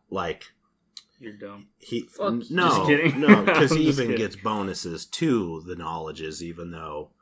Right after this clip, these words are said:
Speaker 1: he's
Speaker 2: Right.
Speaker 1: not trained in 'em. Someone who's
Speaker 2: <laughs>
Speaker 1: trained in 'em, like you, for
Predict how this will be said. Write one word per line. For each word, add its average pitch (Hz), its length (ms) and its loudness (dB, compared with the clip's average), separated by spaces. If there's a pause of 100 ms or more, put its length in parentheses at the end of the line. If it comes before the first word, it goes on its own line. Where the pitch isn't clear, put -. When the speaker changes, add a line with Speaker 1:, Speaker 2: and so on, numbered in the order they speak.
(220)
Speaker 1:
he's 95 160 -6
Speaker 2:
Right. 95 60 -2
Speaker 1:
not 85 220 -6
trained 101 380 -6
in 76 100 -12
'em. 73 160 -14
Someone 113 380 0
who's 85 120 -6
Speaker 2:
<laughs> 120 60 -4
Speaker 1:
trained 117 320 -2
in 90 120 -4
'em, 82 100 -10
like 78 280 -10
you, 101 240 -6
for 80 720 -8